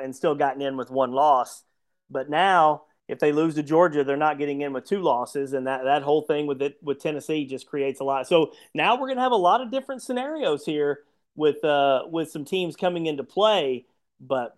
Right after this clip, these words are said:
uh, I, I just wanted to ask you, I w-, I wanted to mention Alabama just to point out, because other teams do lose. You know, Penn State fans are kinda ready to jump off the ledge right now, and Franklin's terrible and all this stuff, and everybody's just griping about it. That's what happens in college football. We overreact, and that's just what we do.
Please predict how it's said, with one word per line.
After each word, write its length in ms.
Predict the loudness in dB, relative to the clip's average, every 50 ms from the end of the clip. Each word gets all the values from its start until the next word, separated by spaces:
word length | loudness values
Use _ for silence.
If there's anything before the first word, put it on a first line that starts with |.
| _ _ -8
uh, 340 | -4 -2 -2 -2 -2 -4 -6 -6 -6
I, 100 | -6 -2 -2
I 60 | -2
just 180 | -2 -2 -4 0
wanted 180 | 2 4 4
to 60 | 4 2
ask 160 | 2 0 -2
you, 80 | -2
I 60 | 0 0
w-, 260 | 0 0 0 -2 0
I 20 |
wanted 200 | 2 2 2 2
to 20 | 2
mention 240 | -2 -2 -2 -2
Alabama 420 | 0 0 2 2 2 0 0 -2 -6
just 220 | -6 -8 -14 -14
to 60 | -12
point 240 | -6 -4 -2 0 0
out, 100 | 0 -2
because 220 | -2 -4 -8 -6 -2
other 220 | 0 2 2 2 2
teams 320 | 0 0 -2 -2 -2 -4
do 160 | -4 -4 -2
lose. 480 | -2 -4 -8 -10 -10 -14 -20 -20 -20 -20 _ _ _ _ _ _ -14 -12
You 80 | -10
know, 80 | -10 -4
Penn 220 | 0 2 2 2
State 220 | 2 2 0 2 2
fans 240 | 2 2 2 0
are 60 | -2 -2
kinda 240 | 0 0 0 0
ready 240 | 0 0 0 0 -2
to 80 | -4 -4
jump 300 | -2 0 0 0 2 4
off 180 | 4 4 4
the 80 | 0 -4
ledge 300 | -2 0 0 0 0 0
right 200 | 2 0 0 0
now, 320 | -2 -6 -6 -6 -6 -6
and 120 | -8 -8 -6
Franklin's 480 | -4 -4 -4 -4 -4 -6 -8 -8 -8
terrible 500 | -6 -4 -2 0 0 0 0 0 0 0
and 80 | 0 2
all 200 | 2 4 4 4
this 200 | 2 0 -2 -2
stuff, 360 | -4 -2 0 2 2 0 -2 -4
and 100 | -4 -4
everybody's 540 | -4 0 0 0 0 0 -4 -8 -14 -20 _ _ _ _ -8
just 180 | -8 -8 -8 -4
griping 360 | -2 0 0 0 0 -4 -4
about 200 | -2 0 0 0
it. 160 | 0 -2 -4 -6 _ _
That's 160 | 0 0 2 2
what 140 | 2 4
happens 400 | 6 6 6 4 2 -2 -6 -6
in 60 | -10 -6
college 300 | -2 -2 -2 -2 -4 -8
football. 260 | -12 -10 -6 -6 -6 -4
We 140 | -2 0
overreact, 720 | 2 2 2 2 0 -2 -2 -2 0 0 0 -2 -2 -6 -8
and 100 | -8 -8
that's 180 | -8 -8 -8
just 160 | -14 -14 -6 -4
what 200 | -4 -4 -4 -6
we 80 | -12
do. 460 | -6 0 2 2 2 2 0 -6 -12